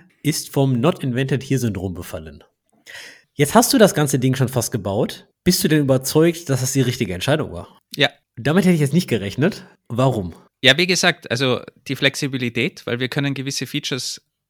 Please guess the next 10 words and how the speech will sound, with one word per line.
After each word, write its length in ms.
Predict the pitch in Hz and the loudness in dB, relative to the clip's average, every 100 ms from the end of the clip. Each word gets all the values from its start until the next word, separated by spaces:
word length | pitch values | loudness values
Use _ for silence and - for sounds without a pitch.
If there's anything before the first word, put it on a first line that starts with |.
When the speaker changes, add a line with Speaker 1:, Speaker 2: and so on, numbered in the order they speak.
| - | -8
Speaker 2:
jetzt 160 | 120 - | -6 -4
noch 140 | 123 | -6
dazu 300 | - 120 170 | -6 -8 -8
bauen, 260 | 165 98 117 | -6 -6 -4
die 140 | 120 | -4
wir 160 | 123 113 | 0 0
eigentlich 260 | 120 113 | -2 -4
unbedingt 420 | - 143 131 123 123 | -2 -2 -2 -2 0
haben 240 | 131 135 | 0 0
wollten, 380 | 110 117 143 | -2 -2 -4